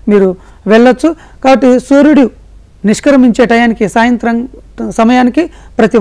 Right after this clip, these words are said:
ఒక్కరూ కూడా, ఉమ్, గద-, ఉదయం జరిగిపోయిన సమయాన్ని లో మీరు వెళ్ళలేకపోయి ఉన్నట్లయితే కనుక సాయంత్రం నిష్క్రమించే టయానికి, సూర్యుడు నిష్క్రమించే టయానికి ప్రతి ఒక్కరూ కూడా దగ్గరలో ఉండేటువంటి దేవాలయాల్లో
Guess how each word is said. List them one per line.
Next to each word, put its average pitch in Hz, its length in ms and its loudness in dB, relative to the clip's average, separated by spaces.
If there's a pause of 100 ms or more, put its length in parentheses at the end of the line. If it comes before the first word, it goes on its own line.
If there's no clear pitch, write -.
ఒక్కరూ 277 300 2
కూడా, 208 160 2 (440)
ఉమ్, 190 420 -6
గద-, 208 180 0 (280)
ఉదయం 254 340 4
జరిగిపోయిన 247 380 2 (120)
సమయాన్ని 240 360 2 (640)
లో 233 160 4 (100)
మీరు 220 280 2 (180)
వెళ్ళలేకపోయి 247 640 2
ఉన్నట్లయితే 233 480 0
కనుక 226 180 -2 (360)
సాయంత్రం 240 520 0 (240)
నిష్క్రమించే 247 640 0
టయానికి, 233 320 -2
సూర్యుడు 240 360 0 (280)
నిష్క్రమించే 233 640 -2
టయానికి 233 360 0 (360)
ప్రతి 214 180 -2
ఒక్కరూ 269 380 2
కూడా 247 200 2 (320)
దగ్గరలో 240 280 2
ఉండేటువంటి 214 420 0
దేవాలయాల్లో 226 640 2